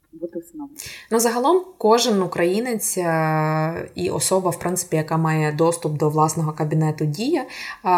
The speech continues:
Speaker 2: я, як українка, пробувала подаватись, е, власне, зі свого кабінету.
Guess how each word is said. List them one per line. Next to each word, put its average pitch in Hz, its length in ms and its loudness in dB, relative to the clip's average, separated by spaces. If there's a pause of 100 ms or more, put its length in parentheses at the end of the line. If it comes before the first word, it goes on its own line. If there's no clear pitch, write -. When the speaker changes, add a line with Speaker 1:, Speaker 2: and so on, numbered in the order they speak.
(460)
Speaker 2:
я, 254 340 6
як 190 240 2
українка, 170 720 0
пробувала 175 440 0
подаватись, 165 720 0
е, 160 340 2
власне, 160 300 0
зі 156 100 -2
свого 160 320 0
кабінету. 196 580 -4